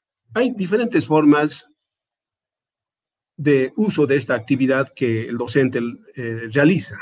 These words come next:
¿no? El docente puede enviarles a ustedes una tarea donde les pide que ustedes suban un texto, ¿no? Por ejemplo, eh,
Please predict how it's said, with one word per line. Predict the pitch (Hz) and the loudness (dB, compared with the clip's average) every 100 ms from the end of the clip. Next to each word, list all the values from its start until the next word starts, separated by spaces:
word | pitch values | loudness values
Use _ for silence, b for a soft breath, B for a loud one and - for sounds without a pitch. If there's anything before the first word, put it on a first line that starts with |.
| - | -8
¿no? | 113 147 190 - _ b b b b | -2 0 0 -6 _ b b b b
El | - 180 | 2 6
docente | 202 269 190 | 6 6 6
puede | 190 196 | 8 8
enviarles | 175 170 196 190 151 | 8 6 6 4 4
a | |
ustedes | 143 - 160 165 | 2 2 2 2
una | 262 175 | 2 0
tarea | 196 165 180 180 | 2 2 4 4
donde | 160 139 | 4 2
les | 131 113 | 0 -6
pide | - 165 170 160 | -6 -2 -2 -2
que | 139 | -4
ustedes | 117 156 147 - | -2 -2 -2 -2
suban | 160 151 151 | 0 2 2
un | 156 156 | 2 0
texto, | 190 175 - 101 - _ _ _ _ _ _ _ _ _ _ _ | -2 -4 -8 -12 -14 _ _ _ _ _ _ _ _ _ _ _
¿no? | 135 175 | -4 -2
Por | 143 139 | 0 2
ejemplo, | 165 160 175 185 185 147 | 2 4 6 6 6 4
eh, | 139 131 127 120 | 2 2 0 -2